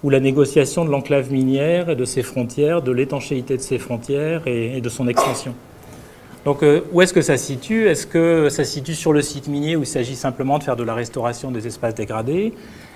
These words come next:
Est-ce que la commune devient une entité pertinente ? Et ça, c'est intéressant, c'est que la commune a très peu de pouvoir et de moyens en Nouvelle-Calédonie, parce qu'elle est un peu écrasée par le dispositif provincial. Et en même temps, on s'aperçoit qu'elle se,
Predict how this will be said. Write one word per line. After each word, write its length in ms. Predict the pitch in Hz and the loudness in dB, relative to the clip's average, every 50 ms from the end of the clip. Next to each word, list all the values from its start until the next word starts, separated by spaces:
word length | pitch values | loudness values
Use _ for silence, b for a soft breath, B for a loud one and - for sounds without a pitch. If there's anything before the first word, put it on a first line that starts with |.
| B B | B B
Est-ce 120 | 120 - | -2 4
que 80 | - 185 | 6 8
la 120 | 170 170 | 8 8
commune 480 | 170 - 202 185 185 185 190 196 190 175 | 8 10 10 10 10 10 6 4 4 4
devient 260 | 160 147 135 160 156 | 2 2 2 0 0
une 120 | 156 151 151 | 0 0 0
entité 340 | 147 151 156 127 - 147 | -2 -2 -4 -4 -2 -2
pertinente ? 540 | 139 147 131 - - - 147 175 208 226 190 | -2 -2 -4 -4 -4 -2 0 2 2 4 2
Et 60 | 170 | 0
ça, 140 | - - 165 | 0 0 0
c'est 140 | 151 - 160 | 0 2 0
intéressant, 420 | 147 135 147 143 151 - - 214 | 0 2 2 0 0 2 2 2
c'est 120 | 190 - 156 | 2 2 0
que 80 | - | 0
la 80 | 143 135 | 0 0
commune 280 | - 156 143 160 170 165 | 2 2 0 2 2 0
a 60 | 139 | 0
très 180 | - - 165 | 0 0 -2
peu 160 | 151 - 165 151 | 0 2 0 0
de 100 | 147 135 | 0 -2
pouvoir 440 | - - 147 139 147 151 147 143 | -6 -6 -6 -2 0 0 0 0
et 40 | 143 | 0
de 40 | 127 | -2
moyens 260 | 135 139 135 147 147 | -2 -4 -4 -4 -4
en 40 | 143 | -4
Nouvelle-Calédonie, 680 | 139 131 135 123 - 135 123 127 123 131 135 160 202 220 | -2 -2 -2 -2 0 0 0 2 2 2 2 2 0 -2
parce 160 | - 143 - | -4 -6 -6
qu'elle 120 | - 120 | -4 -2
est 40 | 120 | -2
un 80 | 117 113 | -2 0
peu 120 | - 139 | -2 -2
écrasée 440 | 135 135 - - 143 131 123 143 147 | -2 -2 0 0 0 0 0 -2 -2
par 140 | 147 123 113 | -2 -2 -4
le 100 | 113 110 | -4 -6
dispositif 500 | 113 113 - 127 117 113 120 123 120 - | -8 -10 -6 -6 -6 -6 -6 -8 -10 -10
provincial. 680 | - - 135 123 123 120 - - 156 160 202 220 233 233 B B B B B B - | -6 -4 -2 -2 -2 -2 -4 -4 -2 0 0 0 -2 -6 B B B B B B -4
Et 60 | 123 | -2
en 20 | |
même 160 | 127 135 139 135 | -2 -2 -2 0
temps, 160 | - 190 196 | 0 0 0
on 40 | 180 | 0
s'aperçoit 600 | - 170 151 147 151 151 - - 180 185 208 208 | 0 0 2 2 0 0 0 2 4 4 4 4
qu'elle 200 | - - 151 147 | 0 -2 -2 -2
se, 380 | - - 151 143 143 139 139 | -2 -4 -2 -2 0 0 -2